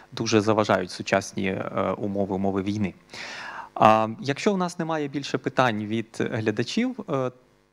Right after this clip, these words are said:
а я нагадую, що глядачі можуть їх поставити, то, ем, я хочу запропонувати пані Ірині, е, невеличкий, е, такий бліц, е, опитування. Ем, звичайно, знову ж таки нагадаю, що я не,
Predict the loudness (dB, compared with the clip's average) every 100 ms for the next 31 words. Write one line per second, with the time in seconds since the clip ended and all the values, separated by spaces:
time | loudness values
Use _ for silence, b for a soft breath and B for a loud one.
0 | _ _ 8 8 6 0 0 2 2 0
1 | 0 -4 -4 -2 -2 -2 0 0 0 -4
2 | -8 -8 2 4 4 0 -4 0 0 0
3 | -2 -2 -2 -4 -6 -4 -4 -4 -6 -6
4 | -4 0 0 0 0 0 -2 -2 0 -2
5 | -4 B B B 2 2 2 0 -2 -4
6 | -6 -4 -2 -2 -2 -6 -8 -6 -4 4
7 | 6 6 4 -4 -10 0 2 2 0 -2
8 | -2 -2 -2 -2 -2 -2 -4 B B B
9 | 0 4 4 4 -2 -8 -12 _ _ _
10 | _ 2 4 4 2 0 -2 -6 -12 -12
11 | 0 2 2 -2 0 2 2 2 0 0
12 | -6 0 0 0 -2 -2 -2 -2 -4